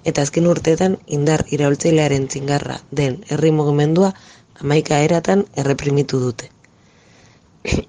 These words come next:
Euskal Herrian nazio zein klase gatazka amaitu arte errepresioa pairatuko dugu. Estatuek akabatuko gaituzte edo guk gaindituko ditugu, baina tarte baketsurik ez da izango.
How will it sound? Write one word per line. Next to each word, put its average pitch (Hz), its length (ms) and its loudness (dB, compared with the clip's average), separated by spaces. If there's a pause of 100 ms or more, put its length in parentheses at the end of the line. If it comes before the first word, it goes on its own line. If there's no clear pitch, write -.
(140)
Euskal 175 400 2
Herrian 196 380 4
nazio 147 400 2
zein 143 220 0
klase 156 280 0
gatazka 147 520 -4
amaitu 151 400 0
arte 160 420 0
errepresioa 156 640 0
pairatuko 139 540 -2
dugu. 127 260 -4 (640)
Estatuek 170 640 0 (200)
akabatuko 156 580 0
gaituzte 151 520 0 (100)
edo 143 200 0
guk 156 300 -2
gaindituko 143 500 0
ditugu, 131 400 -2 (120)
baina 135 280 -2
tarte 156 300 -2
baketsurik 156 720 0
ez 139 160 -8
da 135 100 -2
izango. 127 380 -2